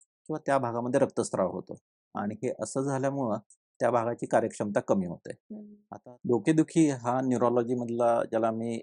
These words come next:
Speaker 1: अ, अतिशय महत्त्वाचा किंवा अतिशय कॉमन सिम्प्टम आहे, अतिशय, अ, सर्वसामान्य लक्षण आहे. So डोकेदुखी दोन प्रकारची असू शकते. एक तर की ज्या डोकेदुखीला कारण नाही, कारण
Speaker 2: हम्म.
Speaker 1: नाही याचा अर्थ म्हणजे कारण असतं,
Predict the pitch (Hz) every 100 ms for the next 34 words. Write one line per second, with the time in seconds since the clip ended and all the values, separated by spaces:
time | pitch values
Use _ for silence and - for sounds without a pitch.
0 | - 101 92 - _ _ 123 139 - 143
1 | 135 - 107 98 95 - 117 113 110 -
2 | - - 139 - 160 117 107 104 101 85
3 | 90 87 - 123 - 127 - - 101 92
4 | - - - - - 135 135 131 117 113
5 | 101 - 95 87 - - _ _ _ _
6 | - 127 120 107 151 156 - 165 127 117
7 | - 110 131 139 117 110 98 - 90 -
8 | - - - 180 _ - 139 - _ -
9 | 131 139 139 131 127 123 - 123 127 117
10 | 101 87 82 - _ _ _ 110 98 113
11 | 123 127 120 131 127 - 135 135 - -
12 | 110 117 - 123 - 117